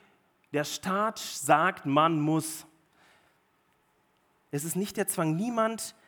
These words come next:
wird in der Apostelgeschichte zu irgendwas gezwungen. Niemand im Reich Gottes wird zu irgendwas gezwungen.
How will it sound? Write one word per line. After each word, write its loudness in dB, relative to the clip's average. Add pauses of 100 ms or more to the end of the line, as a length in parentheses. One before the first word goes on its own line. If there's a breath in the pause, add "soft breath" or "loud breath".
(120)
wird -2
in -4
der 2
Apostelgeschichte -4
zu -6
irgendwas -4
gezwungen. -2
Niemand 0
im -4
Reich -4
Gottes -2
wird -2
zu -4
irgendwas -2
gezwungen. -6